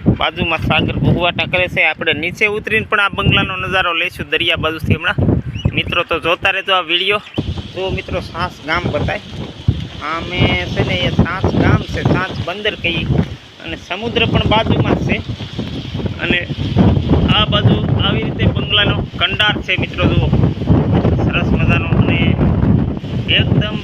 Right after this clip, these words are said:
પથ્થર જ વાપરેલો છે. અને ચારનું એ વખતના આવી રીતે એમ કહેવાય કે આ જે કમાઈનું વાળેલી છે, આપણે કંડાર, ટેલાઈની, બારીઓની બધી કમાઈન વાળી જ વસ્તુ છે.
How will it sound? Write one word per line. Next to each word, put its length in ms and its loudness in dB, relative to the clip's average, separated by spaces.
પથ્થર 440 2
જ 20 4
વાપરેલો 600 4
છે. 160 2
અને 220 2
ચારનું 640 2
એ 160 2
વખતના 680 0
આવી 180 2
રીતે 420 2
એમ 100 4
કહેવાય 320 2
કે 220 0
આ 120 0
જે 340 2
કમાઈનું 420 0
વાળેલી 300 4
છે, 160 2
આપણે 200 -2
કંડાર, 540 2
ટેલાઈની, 680 0
બારીઓની 520 -2
બધી 340 0
કમાઈન 400 2
વાળી 200 0
જ 80 -6
વસ્તુ 420 0
છે. 60 -2